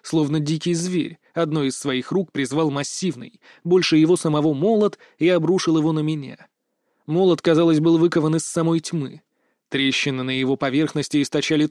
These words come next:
тусклый красный свет. Видимо, какое-то проклятое оружие из его личной оружейной. Я отступил, а каменный пол от удара вздыбился, и вся божественная обитель задрожала.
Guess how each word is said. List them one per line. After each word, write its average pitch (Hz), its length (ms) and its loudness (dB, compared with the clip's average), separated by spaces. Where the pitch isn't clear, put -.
тусклый 185 480 0
красный 143 540 -4
свет. - 480 -10
Видимо, 214 420 2
какое-то 196 480 2
проклятое 165 720 2
оружие 196 460 -2
из 190 160 2
его 165 160 4
личной 160 440 0
оружейной. 147 680 -4
Я 175 240 4
отступил, 220 420 2
а 151 80 4
каменный 185 400 4
пол 233 240 2
от 156 100 0
удара 175 280 4
вздыбился, 165 760 -2
и 131 100 -6
вся 165 240 0
божественная 165 840 0
обитель 180 380 0
задрожала. 170 880 0